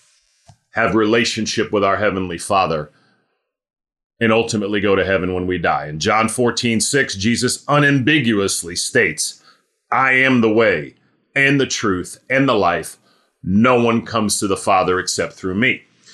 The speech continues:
So again, that scripture is unambiguous. It's clear. It's not confusing. It's not nebulous. It's obvious, Corinne, right? Um, where again, this chapter is a little harder. So we're gonna do, uh, twenty-five to thirty-three today,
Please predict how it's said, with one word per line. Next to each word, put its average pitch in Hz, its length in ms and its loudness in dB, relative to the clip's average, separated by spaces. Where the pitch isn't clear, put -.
So 165 140 4
again, 156 320 0
that 143 260 2
scripture 143 480 0
is 131 100 0
unambiguous. 143 920 0
It's 127 160 -2
clear. 175 560 0
It's - 180 -4
not 151 220 2
confusing. 196 560 0
It's 160 220 0
not 165 180 2
nebulous. 180 800 2
It's 143 160 0
obvious, 113 480 2
Corinne, - 360 -6
right? 127 300 -2
Um, 107 600 4
where 127 220 4
again, 120 300 2
this 120 160 0
chapter 110 340 0
is 92 80 0
a 101 60 0
little 98 180 2
harder. 85 380 -2
So - 240 -2
we're 131 180 2
gonna 120 160 0
do, 113 320 0
uh, 95 480 0
twenty-five 135 720 2
to 95 60 -8
thirty-three 131 720 0
today, 78 460 -6